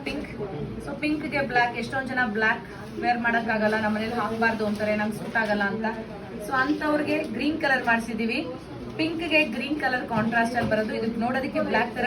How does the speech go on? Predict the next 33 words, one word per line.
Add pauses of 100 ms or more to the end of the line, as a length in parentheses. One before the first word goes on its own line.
ಕಾಣಿಸ್ಬೋದು,
but
ಇದು
ಗ್ರೀನ್
ಕಲರ್. (3500)
ಪಿಕಾಕ್
ಬ್ಲೂ (540)
ತುಂಬಾ
ಟ್ರೆಂಡ್
ಅಲ್ಲಿ
ಇರೋದು,
but
ಹಳೆ
ಕಲರ್
ಇದು (680)
actually,
ಆದ್ರೆ
ಇವಾಗ
ಟ್ರೆಂಡ್
ಅಲ್ಲಿ
ಇರೋದು
ಪಿಕಾಕ್
ಬ್ಲೂ.
ಪಿಕಾಕ್
ಬ್ಲೂಗೆ
ಪಿಂಕ್
ಕಲರ್
ಕಾಂಟ್ರಾಸ್ಟ್
ಅಲ್ಲಿ
ಇದು
ಸೂಪರ್
ಆಗಿ
ಕಾಣಿಸುತ್ತೆ.